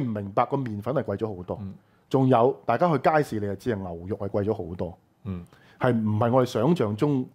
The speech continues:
Speaker 2: 我
Speaker 1: 嗰個價錢嚟嘅？
Speaker 2: 我絕對 feel 得好緊要啦。
Speaker 1: 喂，大佬，
Speaker 2: 我最
Speaker 1: 慢慢搞啊，
Speaker 2: 最中意食牛肉。
Speaker 1: 搞啊！我食 A3和牛同喺街市買新鮮牛肉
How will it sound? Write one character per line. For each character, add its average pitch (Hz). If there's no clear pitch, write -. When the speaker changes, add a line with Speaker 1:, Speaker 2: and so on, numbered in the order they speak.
Speaker 2:
我 117
Speaker 1:
嗰 156
個 120
價 107
錢 98
嚟 87
嘅？ -
Speaker 2:
我 127
絕 120
對 131
feel 143
得 143
好 107
緊 113
要 110
啦。 120
Speaker 1:
喂， 185
大 160
佬， 190
Speaker 2:
我 -
最 233
Speaker 1:
慢 165
慢 175
搞 -
啊， -
Speaker 2:
最 -
中 -
意 -
食 160
牛 208
肉。 -
Speaker 1:
搞 185
啊！ 175
我 160
食 165
A3 214
和 120
牛 113
同 113
喺 175
街 196
市 147
買 139
新 185
鮮 180
牛 120
肉 107